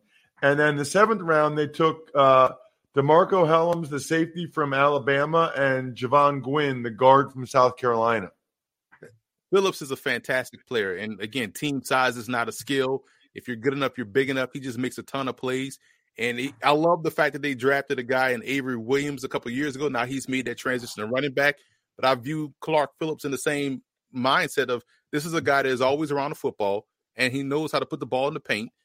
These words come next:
Speaker 2: with pick sixes and things of that nature. So I know the speed wasn't overly impressive, but the instincts are there that kinda neutralizes the speed.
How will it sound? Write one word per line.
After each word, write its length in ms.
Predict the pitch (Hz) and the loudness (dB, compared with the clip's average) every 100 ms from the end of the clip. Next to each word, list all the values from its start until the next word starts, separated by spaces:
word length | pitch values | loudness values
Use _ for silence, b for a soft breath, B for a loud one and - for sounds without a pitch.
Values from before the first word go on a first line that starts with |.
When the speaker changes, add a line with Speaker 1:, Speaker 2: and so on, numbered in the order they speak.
| _ _ | _ _
Speaker 2:
with 200 | 120 123 | -8 -6
pick 200 | - 135 | -8 -8
sixes 380 | - 139 - 127 | -6 -8 -8 -10
and 80 | 123 | -8
things 200 | 139 123 | -6 -2
of 60 | |
that 140 | 123 107 | -2 -2
nature. 440 | 120 160 120 113 _ _ _ | -4 -6 -6 -6 _ _ _
So 460 | - 147 139 139 - | -2 2 4 2 0
I 60 | 131 | -2
know 140 | 151 | -2
the 100 | 135 | -6
speed 380 | - 165 175 165 | -8 -8 -8 -4
wasn't 400 | 151 147 151 120 - | -2 -2 -4 -8 -2
overly 420 | 170 165 165 165 | -2 0 -2 -2
impressive, 600 | 151 - 160 160 170 127 | -4 -4 -4 -4 -8 -4
but 180 | 139 - | -4 -4
the 100 | 117 131 | -8 -8
instincts 440 | 160 - 156 - | -10 -10 -10 -10
are 60 | 147 | -4
there 300 | 139 151 160 | 0 2 2
that 220 | 139 - | 0 -2
kinda 240 | 143 135 | -4 -4
neutralizes 680 | 117 147 147 139 139 135 127 | -4 -6 -6 -2 -2 -2 -10
the 120 | 117 | -16
speed. 400 | - 147 160 | -10 -8 -8